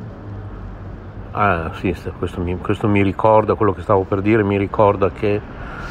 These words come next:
oggi devo fare una cosa che Maurizio mi ha chiesto. Comunque, provvisoriamente, potete scrivere a Maurizio indirizzando a notewebradio chiocciola gmail punto com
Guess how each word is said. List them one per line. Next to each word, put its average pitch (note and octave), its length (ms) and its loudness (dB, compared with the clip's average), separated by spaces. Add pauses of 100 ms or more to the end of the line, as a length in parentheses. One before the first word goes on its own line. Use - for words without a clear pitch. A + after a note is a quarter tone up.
(280)
oggi F#2+ 260 0
devo F#2 180 4
fare F#2+ 180 0
una F#2 120 0
cosa F2+ 260 2
che F2+ 60 -2
Maurizio F#2+ 340 2
mi F#2+ 80 -2
ha F#2+ 60 0
chiesto. F2+ 240 -4
Comunque, A2 300 2
provvisoriamente, G2 920 2
potete F#2 360 -4
scrivere G2 340 2
a E2+ 40 0
Maurizio F#2+ 460 0 (500)
indirizzando F#2 640 0
a F2 60 0
notewebradio F#2+ 1160 2
chiocciola F#2 380 -2
gmail F#2+ 260 -2
punto A2 260 2
com G2 300 -2